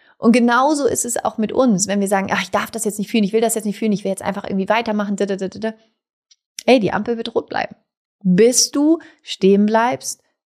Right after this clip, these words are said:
dahin guckst, guckst, was ist die Botschaft, worum geht's hier eigentlich? Und dann springt sie wieder auf grün,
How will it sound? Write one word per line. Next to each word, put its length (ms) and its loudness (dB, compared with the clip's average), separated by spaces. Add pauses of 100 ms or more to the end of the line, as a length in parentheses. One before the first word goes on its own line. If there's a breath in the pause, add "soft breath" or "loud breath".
(120)
dahin 320 2
guckst, 500 -4 (440)
guckst, 320 0
was 160 -2
ist 240 -4
die 60 2
Botschaft, 520 -4
worum 240 0
geht's 260 -2
hier 140 -2
eigentlich? 400 -4
Und 140 -8
dann 240 -4 (800)
springt 340 4
sie 80 -8
wieder 160 0
auf 120 -10
grün, 220 -2